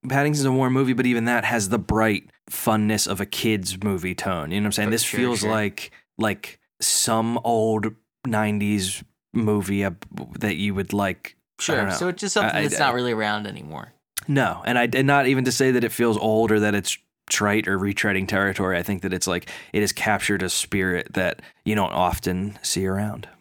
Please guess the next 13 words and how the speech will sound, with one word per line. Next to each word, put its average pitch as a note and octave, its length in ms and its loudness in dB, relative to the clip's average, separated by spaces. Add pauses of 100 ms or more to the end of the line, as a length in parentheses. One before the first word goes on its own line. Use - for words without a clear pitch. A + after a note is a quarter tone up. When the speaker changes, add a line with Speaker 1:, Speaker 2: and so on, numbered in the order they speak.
(120)
Speaker 2:
Very A2+ 160 -8
good. B2+ 180 -10 (260)
Hey, A#2 300 -4
I B2+ 60 -12
think C3 160 -6
we're A#2 80 -2
at A2+ 80 -8
time. G2+ 300 -6 (280)
We B2+ 100 -4
gotta A2 140 -2
go, G#2 260 -6 (200)
unfortunately. G#2+ 500 -8 (280)
Speaker 1:
Cool. F2 160 -4